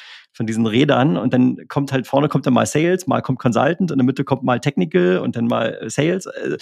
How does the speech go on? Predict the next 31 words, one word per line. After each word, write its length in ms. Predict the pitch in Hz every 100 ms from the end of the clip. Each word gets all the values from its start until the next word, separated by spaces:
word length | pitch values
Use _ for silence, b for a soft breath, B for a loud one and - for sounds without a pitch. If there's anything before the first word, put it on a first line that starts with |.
| B B
so 100 | -
und 80 | 131
dann, 280 | 123 139 - -
äh, 60 | - _
so 120 | 123 120
das 140 | 151
ist 100 | 160
einfach 200 | 156 156
Bullshit-Bingo 640 | 120 185 196 151 151 165
von 140 | 147 143
dieser 140 | 131
Rolle 300 | 104 127 107
und 260 | 117 107 - B B B B B
das 100 | 147
ist 20 | 151
so 80 |
ein 20 | 165
bisschen 220 | 151 123
schade, 560 | 123 151 160 120 160 147
weil 120 | 120
dadurch 300 | 120 147 139
es 100 | -
total 300 | 123 120 135
schwer 280 | - 123 143
ist, 140 | 143
auch 160 | - -
diese 180 | 131 113
Leute 220 | 127 147
mal 100 | 135
irgendwie 240 | - 123
zusammenzubringen 920 | - 101 120 170 123 95 98 131 170